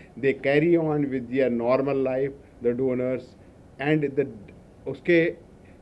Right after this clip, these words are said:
within a week a donor goes to the normal lifestyle। और जो बच्चा है जिसका liver disease है और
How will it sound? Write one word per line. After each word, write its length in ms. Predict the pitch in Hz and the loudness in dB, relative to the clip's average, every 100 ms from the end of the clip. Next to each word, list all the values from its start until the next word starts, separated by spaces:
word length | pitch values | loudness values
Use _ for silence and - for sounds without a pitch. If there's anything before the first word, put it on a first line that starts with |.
| - 156 | -8 -6
within 380 | 143 131 147 | -4 -2 2
a 160 | 185 170 | 4 4
week 320 | 123 175 170 170 - - - | 4 4 4 0 -14 -14 -8
a 60 | 139 | -6
donor 480 | 135 147 165 165 143 139 | 2 4 4 2 2 2
goes 180 | 151 | 2
to 260 | 147 - 147 | 2 -4 -4
the 100 | 139 | -2
normal 380 | 123 123 123 117 | 0 0 0 -2
lifestyle। 720 | 104 101 101 - 87 80 69 - - - - - - - - - - - | -4 -6 -10 -14 -10 -10 -14 -20 -20 -20 -20 -20 -20 -20 -20 -20 -20 -8
और 360 | 120 131 120 - - | -2 -2 -2 -14 -10
जो 140 | 127 120 | -6 -4
बच्चा 340 | 135 139 175 | -2 0 2
है 320 | 160 156 160 | 2 0 -2
जिसका 280 | 139 131 147 | -4 -4 -4
liver 320 | 139 139 151 | -2 2 2
disease 420 | 143 143 135 147 | 2 0 0 -2
है 280 | 139 139 151 | -2 -6 -6
और 360 | 147 135 127 | -4 -6 -8